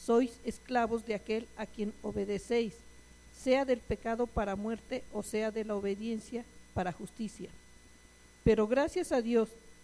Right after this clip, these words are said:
que aunque erais esclavos del pecado, habéis obedecido de corazón a aquella forma de doctrina a la cual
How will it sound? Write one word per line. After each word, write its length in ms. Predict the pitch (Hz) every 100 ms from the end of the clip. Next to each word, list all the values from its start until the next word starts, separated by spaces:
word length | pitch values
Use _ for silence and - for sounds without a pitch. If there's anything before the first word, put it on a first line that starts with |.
| -
que 80 | 226
aunque 340 | 196 - 220 233
erais 500 | 220 233 277 330 -
esclavos 540 | 220 - 254 247 240 233
del 120 | 220
pecado, 540 | 226 - 220 208 285 - - - -
habéis 360 | 233 240 254 -
obedecido 680 | 214 214 202 196 220 226
de 100 | 226 214
corazón 640 | 208 190 180 214 233 294 - -
a 140 | 196 190
aquella 420 | - 226 233 247
forma 380 | 254 233 233 226
de 140 | 196
doctrina 580 | 202 196 - 220 226 - 202
a 80 |
la 140 | 180 175
cual 340 | - 226 294